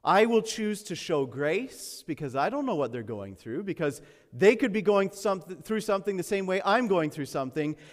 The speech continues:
And as part of the family of the Lord, they are family, and I will choose to think higher thoughts towards them. Here's what I'll tell you. That's a good choice every time.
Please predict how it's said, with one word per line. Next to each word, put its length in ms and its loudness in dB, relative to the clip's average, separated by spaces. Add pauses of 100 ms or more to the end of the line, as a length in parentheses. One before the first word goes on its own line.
(100)
And 120 2
as 160 6
part 360 4
of 80 0
the 80 6
family 500 2
of 140 4
the 80 2
Lord, 400 2
they 240 4
are 280 2
family, 680 -2
and 180 -4
I 220 -4
will 180 -4
choose 920 -10 (1040)
to 80 -8
think 260 -6
higher 380 -4
thoughts 380 -8
towards 420 -10
them. 160 -14 (1700)
Here's 140 -14
what 100 -4
I'll 80 -2
tell 220 -6
you. 100 -6
That's 200 -10
a 60 -12
good 180 -12
choice 400 -12
every 260 -14
time. 240 -20